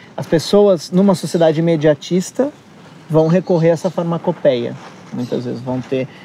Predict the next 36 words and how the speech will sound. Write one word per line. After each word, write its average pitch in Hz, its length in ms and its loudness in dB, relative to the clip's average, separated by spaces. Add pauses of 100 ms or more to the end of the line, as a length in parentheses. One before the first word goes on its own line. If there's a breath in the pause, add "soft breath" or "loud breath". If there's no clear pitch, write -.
(140 loud breath)
e 139 80 2
acho 151 200 2
que 175 80 0
é 160 40 2
das 156 200 0
crianças, 165 520 2
no 135 120 -6
caso 135 320 -4
da 123 240 -6 (880)
chamada 123 280 -4
Ritalina, 131 520 -2
que - 100 -8
é 131 40 -2
o 135 40 -4
metilfenidato, 135 1120 -4
que 135 140 -10
é - 20 -4
o 131 60 -4
nome 131 300 -4
do, 120 220 -6 (600 loud breath)
é, 120 360 -6
desse 127 240 -6
estimulante 143 720 -2
que 127 100 -4
é 131 60 -2
dado 135 260 -2
pras 127 220 -10
crianças, 151 500 -2
é 165 100 0
um, 185 260 -2
é, 147 260 0
é 151 120 -2
um 156 100 -4
caso 165 240 -2
interessante, 170 460 -2
porque 185 200 -2